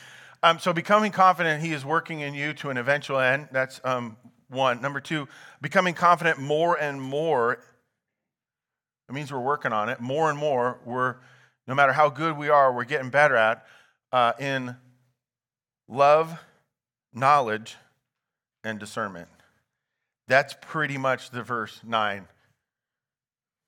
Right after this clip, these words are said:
verbatim, just reworded. And I know those are opposite, verbatim and reworded. No English teachers, please.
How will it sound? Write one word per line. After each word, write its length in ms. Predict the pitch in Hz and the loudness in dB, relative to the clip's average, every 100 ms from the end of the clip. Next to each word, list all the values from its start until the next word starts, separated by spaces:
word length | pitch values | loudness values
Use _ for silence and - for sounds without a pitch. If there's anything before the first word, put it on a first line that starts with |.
| _ 104 | _ -8
verbatim, 560 | 113 101 98 95 87 _ | -6 -4 -6 -8 -14 _
just 280 | - 95 - _ _ _ - | -18 -16 -18 _ _ _ -16
reworded. 420 | 92 90 82 73 _ _ _ _ _ _ _ _ _ _ _ - | -14 -12 -14 -16 _ _ _ _ _ _ _ _ _ _ _ -14
And 120 | 107 | -10
I 60 | 101 | -10
know 160 | 95 | -12
those 200 | 95 90 | -12 -10
are 80 | 90 | -8
opposite, 380 | 82 - - 76 _ _ _ _ _ _ - | -8 -10 -18 -20 _ _ _ _ _ _ -18
verbatim 440 | 85 82 80 82 | -16 -16 -18 -20
and 120 | 76 | -20
reworded. 380 | 78 73 76 87 _ _ _ _ _ _ _ _ _ _ _ _ _ _ | -20 -20 -20 -20 _ _ _ _ _ _ _ _ _ _ _ _ _ _
No 180 | 95 82 | -20 -20
English 280 | 82 82 - | -20 -20 -20
teachers, 320 | - - - | -20 -20 -20
please. 300 | - 71 - | -20 -20 -20